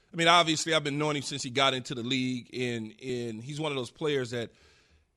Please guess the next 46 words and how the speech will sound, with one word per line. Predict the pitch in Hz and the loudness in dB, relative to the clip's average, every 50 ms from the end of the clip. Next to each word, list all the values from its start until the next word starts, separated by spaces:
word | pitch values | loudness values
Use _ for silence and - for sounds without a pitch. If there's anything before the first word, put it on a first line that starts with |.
| _ _ _ | _ _ _
such | - - - 190 185 - | -8 -2 -2 0 0 0
a | 147 135 | -2 2
Hall | 156 160 156 147 | 4 4 4 4
of | 135 127 | 2 -2
Fame | - - 160 147 143 139 127 | -4 -2 -2 -2 -2 -4 -6
career | - - 131 123 135 135 131 131 127 127 123 123 | -6 -6 -6 -2 -2 0 0 2 2 2 0 0
and | 120 110 107 104 65 | -2 -4 -6 -8 -4
everything | 113 139 139 139 139 120 - 151 139 131 127 127 | -2 -2 -2 -2 -4 -6 -6 -6 -6 -4 -4 -4
that | 123 120 117 113 110 _ _ _ _ _ _ _ _ - | -4 -4 -4 -6 -6 _ _ _ _ _ _ _ _ -8
basketball | 113 135 135 131 123 - - 131 120 127 123 117 | -4 -2 -2 -2 -4 -8 -10 -6 -4 -2 -2 -2
is | 110 98 101 | -2 -6 -8
about | 92 90 123 131 127 120 120 117 117 101 - _ _ _ _ - | -8 -2 -2 0 0 2 0 -2 -2 -6 -10 _ _ _ _ -14
in, | - 104 98 92 - | -12 -12 -12 -12 -12
in | - 98 101 95 90 92 | -12 -12 -10 -10 -10 -8
being | 95 123 123 120 110 95 | -6 -6 -4 -4 -6 -8
a | 90 | -10
father | - - 151 135 127 127 127 120 117 | -8 -4 -2 0 0 0 -2 -4 -6
and | 113 101 98 | -8 -10 -10
a | 92 | -8
human | 107 135 135 127 127 123 117 113 | -6 -4 -4 -2 -4 -4 -6 -6
and | 107 113 | -6 -6
all | 127 131 131 | -4 -4 -4
those | 123 117 113 | -4 -6 -8
sort | - - 123 110 | -8 -6 -6 -6
of | 101 - | -6 -8
things | 147 131 120 117 110 104 - - | -8 -8 -6 -8 -8 -10 -14 -16
is | - 95 - | -16 -16 -12
Chris | - 139 104 - | -10 -10 -10 -10
Paul. | - - 202 196 117 - - _ _ _ _ _ _ _ _ _ _ _ - | -8 -6 -6 -6 -6 -10 -12 _ _ _ _ _ _ _ _ _ _ _ -4
And | - 135 135 131 127 123 120 117 117 110 107 | 0 2 4 4 4 4 2 0 0 -2 -2
you | 113 135 | -2 0
don't | 135 143 147 156 | 2 2 2 2
ever | 151 139 131 | 0 -2 -2
wanna | 131 131 131 127 120 110 | -2 -4 -2 -4 -4 -4
see | - - - - 170 156 127 | -4 -4 -4 -4 -4 -4 -4
a | 113 | -4
guy | 107 117 120 117 113 110 110 110 | -4 -4 -6 -6 -6 -6 -8 -8
who's | 113 117 113 107 | -8 -8 -10 -8
done | 107 123 123 117 | -6 -6 -6 -6
so | 110 - 120 110 | -6 -8 -8 -6
much | 113 113 107 - | -6 -8 -8 -10
for | - - 147 147 135 127 | -10 -6 -4 -2 -2 -2
the | 113 113 110 | -4 -6 -10
game | 95 92 95 113 147 156 170 170 147 127 120 113 110 104 | -12 -10 -8 -4 -2 -2 -2 -2 -2 -4 -6 -6 -8 -10
of | 92 104 | -10 -8
basketball | 110 120 107 107 - - - 104 101 113 107 101 101 98 | -8 -8 -8 -8 -10 -12 -14 -12 -8 -8 -8 -8 -8 -12